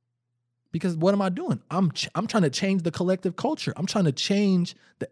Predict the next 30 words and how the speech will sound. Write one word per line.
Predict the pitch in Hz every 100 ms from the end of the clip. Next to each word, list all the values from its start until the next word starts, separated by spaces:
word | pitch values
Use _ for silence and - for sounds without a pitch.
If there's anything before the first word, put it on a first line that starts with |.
| -
energy | 202 208 147 151
that | 139
make | 170 185
people | 185 156
be | 165
like, | 156 120 - _ _ _ _ _ _ _
"Bro, | - 180 117
he, | 120 -
I | 147 294
know | 180 392
that | 151 113
dude, | 110 101
bro. | 95
He's | 107 233 240
not | 208 120
that | 117 180
special. | - - - 104 113 160
He | _ 254 226
c-, | - -
not | 160 123
that." | - 185 - - _ _ _ _
But | -
what | 127 135 160
makes | 156 165
him |
special? | 151 208 240 101 87 - _ _ _
His | - 117
dedication, | 117 135 147 139 143 160
his | 160 127
mindset, | 104 110 120 120 139